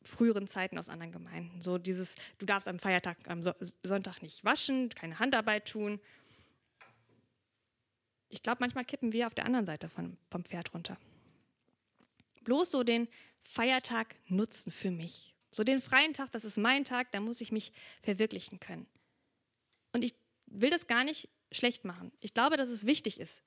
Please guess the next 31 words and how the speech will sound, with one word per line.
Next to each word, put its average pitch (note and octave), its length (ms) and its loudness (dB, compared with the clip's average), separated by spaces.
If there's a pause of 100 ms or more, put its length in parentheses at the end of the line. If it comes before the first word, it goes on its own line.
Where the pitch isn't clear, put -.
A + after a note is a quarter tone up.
(100)
sich - 260 -12
Pausen G#3 320 4
zu - 160 -8
gönnen, E3 240 -16 (160)
sich F#3 180 -4
Ruhe A#3 240 6
zu - 140 -12
gönnen, E3+ 240 -8 (260)
was G#3+ 140 0
für G#3+ 140 -2
sich A#3 200 -2
zu - 140 -6
machen. E3+ 320 -10 (1600)
Aber G#3 260 -2
heilige C#4 320 2
ich F3 160 -4
ihn F3 100 -4
damit E3+ 300 -12
noch? - 180 -14 (1800)
Oder A#3 160 6
geht B3 200 2
das A#3 120 2 (180)
auf G#3+ 140 -2
Kosten - 360 0
anderer, E3+ 400 -8 (200)
wenn F#3+ 140 -4
ich - 160 -2
mir F#3 300 0
was F#3 240 -2
Gutes F#3 280 -4
tue? - 280 -12